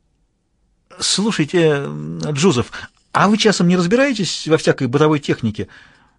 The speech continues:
У меня в домике вентилятор барахлит, то вертится, то замрет, а жара такая, что никакого спасу". "Ну, вообще-то", — осторожно произнес Мазур.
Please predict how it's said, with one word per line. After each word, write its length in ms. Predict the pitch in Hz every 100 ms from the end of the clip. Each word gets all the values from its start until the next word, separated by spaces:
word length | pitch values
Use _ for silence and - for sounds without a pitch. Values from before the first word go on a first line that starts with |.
| _
У 160 | 156 175
меня 220 | 190 180
в 40 |
домике 320 | 196 170 143
вентилятор 460 | 151 165 226 - 151
барахлит, 480 | 123 127 127 110 _
то 100 | 208
вертится, 640 | 165 101 214 - 165 -
то 140 | - 185
замрет, 380 | 151 131 202 127
а 80 |
жара 240 | 127 185 226
такая, 320 | 151 - 170
что 140 | -
никакого 340 | 139 170 180 185
спасу". 420 | - 196 - 90 - _ _ _ _ _ _ -
"Ну, 840 | 90 90 90 87 87 95 156 180
вообще-то", — 640 | 160 95 - 139 151 139 113
осторожно 460 | - 117 120 104
произнес 380 | 107 110 107 95
Мазур. 340 | 117 135 117